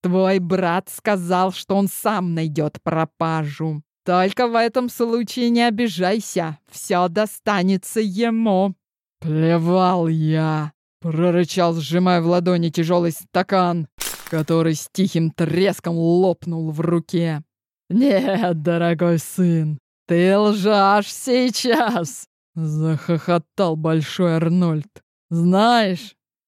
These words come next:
мне даже интересно, кто станет победителем, ты или мой бестолковый первенец? Гера, ты всегда был моим фаворитом.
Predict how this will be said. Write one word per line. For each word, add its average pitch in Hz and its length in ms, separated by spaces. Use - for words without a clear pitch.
мне 196 380
даже 220 480
интересно, 214 760
кто 240 540
станет 180 800
победителем, 165 1160
ты 285 320
или 190 380
мой 190 260
бестолковый 175 1040
первенец? 156 880
Гера, 175 800
ты 156 220
всегда 175 680
был 220 420
моим 185 500
фаворитом. 175 1080